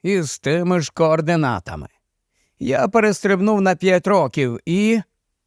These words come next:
не знайшов Франкліна Стерлінга. Зате мені впала у вічі знайома адреса та номер телефону. Цього разу вони значилися за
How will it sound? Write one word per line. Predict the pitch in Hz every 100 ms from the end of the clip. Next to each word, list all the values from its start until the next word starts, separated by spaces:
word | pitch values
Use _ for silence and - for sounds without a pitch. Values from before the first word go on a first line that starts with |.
| _ _
не | 104 147 185
знайшов | 151 180 196 196 170 220 196 113 101
Франкліна | - 120 143 151 156 156 156 156
Стерлінга. | - 175 139 98 104 90 98 - - _ _ _ _ _ _
Зате | - 101 107 90 87 - 214 220
мені | 113 117 135
впала | 139 - 196 185 180
у | 175 170
вічі | 220 180 226
знайома | 180 170 175 180 190 170
адреса | 156 165 214 - 226
та | 185 185
номер | 170 180 180
телефону. | 170 180 185 - 196 117 101 - _ _ _ _ -
Цього | - - - 104 98
разу | 107 175 160 110
вони | 101 151 160
значилися | 113 151 196 190 196 190 - 190 170
за | 160 180 180